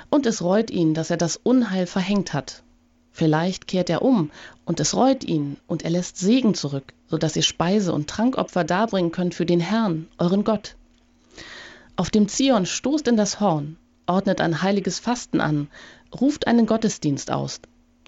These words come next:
Versammelt das Volk, heiligt die Gemeinde. Versammelt die Alten, holt die Kinder zusammen, auch die Säuglinge. Der Bräutigam verlasse seine Kammer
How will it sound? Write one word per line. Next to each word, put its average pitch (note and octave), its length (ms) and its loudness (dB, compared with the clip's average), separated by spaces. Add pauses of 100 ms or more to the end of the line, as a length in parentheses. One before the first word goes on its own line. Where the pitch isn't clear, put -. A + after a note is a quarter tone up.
(160)
Versammelt E3 480 2
das E3+ 160 -4
Volk, F#3+ 400 -2 (440)
heiligt E3+ 340 -2
die F#3+ 60 0
Gemeinde. G3+ 580 0 (500)
Versammelt A#3 500 2
die - 120 -4
Alten, F3 500 -2
holt G#3 160 2
die A3+ 100 -4
Kinder D4 320 4
zusammen, D3+ 540 -2 (140)
auch E3 140 -4
die G3+ 120 2
Säuglinge. F3 640 0 (880)
Der G#3 80 4
Bräutigam A3+ 520 0
verlasse F#3+ 400 0
seine E3 240 2
Kammer A3 500 -2